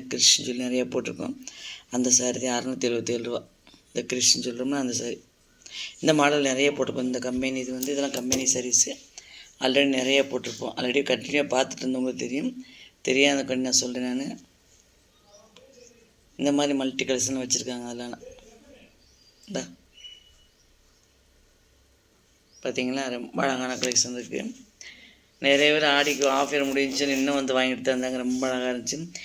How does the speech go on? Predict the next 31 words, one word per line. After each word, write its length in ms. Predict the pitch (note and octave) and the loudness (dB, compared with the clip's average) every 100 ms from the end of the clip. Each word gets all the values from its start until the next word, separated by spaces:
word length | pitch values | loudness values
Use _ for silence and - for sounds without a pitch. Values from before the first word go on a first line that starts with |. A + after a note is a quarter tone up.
| - - - | -12 -10 -4
நெக்ஸ்ட்டு 340 | - - D3 C3+ | 0 0 0 -2
பார்க்கறது 260 | B2+ C3 | 0 0
வந்து 180 | C3 C3+ | 0 -2
பூனம் 300 | C3 C3 B2+ | -4 -4 -2
கலெக்ஷன் 340 | B2 A#2+ B2 B2 | 2 2 2 -4
தான். 120 | - - _ - - - - - - - - | -10 -16 _ -20 -20 -20 -20 -16 -14 -6 0
த்ரீ 160 | C#3+ C#3 | 2 2
ஹண்ட்ரட்லேருந்து 480 | C3+ B2+ B2 C3+ C3 | 0 0 -2 -2 0
ஃபோர் 200 | C#3 C3+ C3+ | 0 2 0
தேர்ட்டி 200 | B2 B2 | 0 -2
முடிய 240 | B2 B2 A#2 | -2 -2 -6
இருக்கு. 200 | A2+ - - _ _ _ - - - _ _ _ _ _ _ _ - - - - | -10 -16 -20 _ _ _ -18 -18 -20 _ _ _ _ _ _ _ -20 -20 -16 -6
பாத்தீங்களா 360 | B2 B2+ B2+ B2+ | 0 2 4 4
எவ்வளோ 160 | C3 B2+ | 4 4
இருக்கு 200 | A2 B2 | 2 -4
சொல்லி. 180 | B2 B2 - | -4 -4 -2
ஹேங் 240 | C3 B2+ B2 | -2 0 -2
பண்ணிருக்கு. 300 | B2 A#2+ B2+ C3 | -4 -4 -2 -2
and 100 | B2 | -2
with 140 | B2 B2 | -4 -2
blouse-ஓட 400 | B2+ B2+ B2 C3 B2+ | 0 0 0 2 2
இருக்கு. 240 | A#2 - A#3+ - - - - - - - | 0 -6 -10 -12 -16 -16 -16 -16 -16 -8
முந்நூறுரூவா, 500 | A#2+ B2+ C#3 C3 C3 C3+ | -4 -2 -2 0 0 0
நானூத்தம்பது 480 | C3 B2+ B2 B2 B2+ | 0 -2 -4 -2 -2
ரூபாலாம் 240 | B2+ C3+ - | -2 -2 -4
சொல்ல 220 | A#2 B2+ | -6 -6
முடியாது. 220 | B2+ B2 | -2 -4
அவ்வளோ 180 | D3+ C3+ | -2 -2
அழகா 220 | - C3+ B2 | -2 -2 -4
இருக்கு. 220 | - - - - - - - | -8 -12 -14 -18 -20 -20 -6
இது 80 | C#3+ | -2